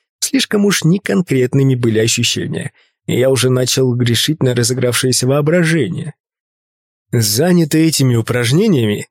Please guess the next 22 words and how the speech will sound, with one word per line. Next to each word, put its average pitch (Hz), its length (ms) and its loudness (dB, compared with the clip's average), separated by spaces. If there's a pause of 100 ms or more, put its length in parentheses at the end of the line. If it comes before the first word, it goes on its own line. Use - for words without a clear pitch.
(120)
я 110 400 0
внезапно 160 720 2
ощутил 156 680 0
чужой 151 560 2
насторожённый 147 1200 2
взгляд 202 720 0 (1000)
и - 200 0
поднял 196 520 2
голову, 117 640 2
выискивая 107 640 0
его 113 420 0
владельцы 113 840 -2 (400)
среди 208 680 0
зелёной 175 680 2
листвы 175 480 0
и 123 140 0
чёрных 143 520 0
ветвей. 175 540 -2 (880)
Но 113 240 -2
ощущение 139 680 0
быстро 127 460 0
прошло. - 680 -2